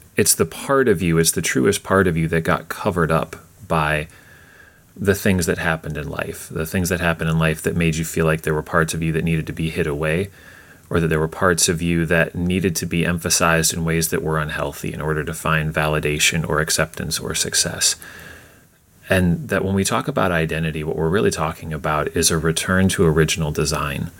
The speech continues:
You know, the, the opening line is, "We have all been called to be someone great." And that's, that's not millennial hyperbole.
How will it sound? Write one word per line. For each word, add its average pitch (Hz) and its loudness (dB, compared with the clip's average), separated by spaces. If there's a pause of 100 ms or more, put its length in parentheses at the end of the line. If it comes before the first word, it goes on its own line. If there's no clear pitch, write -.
(800)
You 120 2
know, 80 6
the, 92 -2
the 95 2
opening 104 2
line 85 2
is, 80 0
"We 87 0
have 85 0
all 98 2
been 87 2
called 85 -2
to 82 0
be 78 -2
someone 78 0
great." - -6 (720)
And 92 0
that's, 95 4
that's 101 0
not 98 2
millennial 90 0
hyperbole. 80 -2